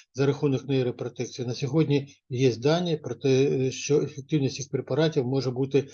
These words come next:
пригнічена одночасним прийомом нестероїдних протизапальних препаратів, а в лікуванні увіта вони застосовуються. Інгібітори карбоангідразу можуть бути ефективним засобом зниження очного тиску у хворих з увітною глаукомою,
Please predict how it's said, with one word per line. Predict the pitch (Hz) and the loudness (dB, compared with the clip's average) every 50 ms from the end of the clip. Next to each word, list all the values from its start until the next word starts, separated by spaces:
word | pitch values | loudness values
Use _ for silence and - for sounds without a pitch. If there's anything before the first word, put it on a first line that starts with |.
| - - _ - | -20 -20 _ 0
пригнічена | 151 185 170 135 135 151 151 165 160 - - 160 156 156 | 4 4 4 4 4 4 4 4 2 2 0 0 0 0
одночасним | 143 123 127 131 123 - 143 139 131 135 143 131 - | 0 -2 -4 -6 -6 -4 -4 -4 -4 -2 -4 -4 -4
прийомом | - 123 123 123 127 127 120 120 120 | -2 -2 0 2 2 2 0 0 -4
нестероїдних | 117 - - 127 123 120 117 113 113 110 - | -6 -6 -4 -2 0 0 0 0 -4 -8 -8
протизапальних | - 117 113 - 117 104 113 113 - 120 120 110 110 110 - | -6 -6 -4 -4 -4 -4 -4 -4 -4 -4 -4 -2 -4 -6 -8
препаратів, | - - - - 123 139 156 156 156 151 | -10 -12 -8 -4 -2 0 0 0 2 0
а | 139 | 0
в | 117 117 | 0 -2
лікуванні | 117 - - 123 113 117 113 110 113 110 | -4 -4 -2 -2 0 0 -2 -2 -2 -2
увіта | 110 107 120 123 - 123 104 | -2 -2 -4 -4 -4 -4 -4
вони | 104 104 104 110 107 107 123 143 117 | -4 -4 -6 -6 -6 -6 -8 -12 -12
застосовуються. | 107 - - - 123 - - 120 113 113 131 131 - - - _ - - - - - - - - - | -12 -12 -10 -10 -8 -8 -6 -6 -4 -4 -6 -8 -10 -14 -20 _ -18 -16 -14 -14 -14 -14 -16 -8 0
Інгібітори | - 156 147 156 202 190 233 226 226 202 190 185 | 2 4 4 6 4 4 4 4 4 4 2 2
карбоангідразу | 165 196 190 175 160 175 165 147 151 156 165 156 147 135 113 127 131 | 4 2 2 2 4 2 2 2 2 2 2 4 2 2 0 -2 -4
можуть | 139 143 139 147 135 | -4 -4 -6 -6 -4
бути | 139 151 147 - 151 | -6 -4 -2 0 -2
ефективним | 135 147 143 135 - - 180 175 170 156 127 | -2 -2 -4 -6 -2 -2 0 0 0 0 0
засобом | 139 147 135 139 - 131 139 139 127 | 2 0 0 0 -2 -2 0 0 0
зниження | 113 113 139 151 135 135 135 131 131 | 2 2 4 4 4 4 2 0 0
очного | 131 123 - - 123 123 120 117 | 0 -2 -2 -4 -4 -4 -4 -4
тиску | - 131 117 - - - 113 113 - - - - - - - - | -2 -4 -4 -4 -4 -6 -8 -8 -8 -12 -16 -16 -18 -16 -10 -6
у | - 120 | -6 -6
хворих | - - 139 143 135 123 120 - | -2 2 4 6 6 6 4 2
з | - 135 | 2 2
увітною | 120 117 127 127 123 127 127 123 117 | 2 4 2 0 0 0 -2 -4 -2
глаукомою, | 127 139 139 143 143 - 196 190 185 175 165 151 | -2 0 0 -2 -2 -2 -2 0 0 0 -2 -2